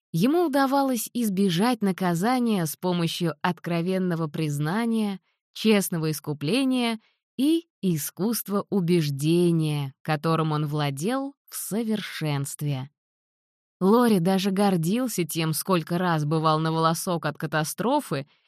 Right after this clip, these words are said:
и обожал развлекать девочек красочными рассказами о победах над разгневанными кураторами, чопорными профессорами и прочими поверженными неприятелями.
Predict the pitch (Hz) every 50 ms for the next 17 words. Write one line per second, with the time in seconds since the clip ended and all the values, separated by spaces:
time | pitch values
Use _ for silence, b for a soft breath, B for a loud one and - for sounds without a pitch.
0 | b b b b 233 233 214 - - 208 220 196 175 196 190 185 165 147 151 156
1 | 185 226 247 247 233 214 - - 175 185 180 165 165 165 175 170 165 185 165 156
2 | 151 151 147 170 226 269 262 220 165 - - 156 147 - _ _ _ - 202 214
3 | 208 180 160 - 160 - - 175 165 165 165 160 160 156 - - - 233 254 240
4 | 202 196 185 180 175 - - 165 165 160 - 160 151 151 160 160 208 254 220 226
5 | 226 220 - - _ - 208 233 240 202 175 180 175 160 147 147 156 147 151 175
6 | 190 175 170 165 165 165 160 160 160 147 - - 151 139 139 151 208 240 226 -
7 | 214 208 196 190 190 185 185 b b b b b b _ - - 185 196 196 180
8 | 175 170 165 160 156 156 151 147 165 156 147 - 156 147 - - 139 135 139 160
9 | 226 254 247 247 240 233 220 b b b b _ - 311 277 - - 151 165 202
10 | 233 226 - - 220 208 208 202 202 190 - _ - 196 165 147 135 151 160 165
11 | 156 156 160 156 151 151 151 151 151 151 160 147 - 156 147 139 147 151 151 147
12 | - 151 147 147 143 143 139 135 131